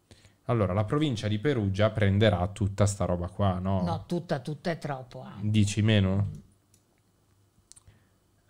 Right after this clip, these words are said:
Speaker 1: Eh, Matrignana, San Marino. Allora, Perugia è qui. È su? Nord, mi dicono.
Speaker 2: Nord, ti dicono.
Speaker 1: Mi dicono nord. Vediamo.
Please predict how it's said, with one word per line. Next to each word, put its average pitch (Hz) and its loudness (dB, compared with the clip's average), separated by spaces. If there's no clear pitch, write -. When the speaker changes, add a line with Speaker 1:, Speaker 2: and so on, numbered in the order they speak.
Speaker 1:
Eh, 95 -6
Matrignana, 117 -2
San 101 -4
Marino. 107 2
Allora, 87 0
Perugia 113 2
è 85 -4
qui. 87 -12
È 113 0
su? 113 2
Nord, 95 -2
mi 95 -4
dicono. 90 -6
Speaker 2:
Nord, 151 -8
ti - -20
dicono. 139 -10
Speaker 1:
Mi 104 0
dicono 104 0
nord. 90 -8
Vediamo. 87 -10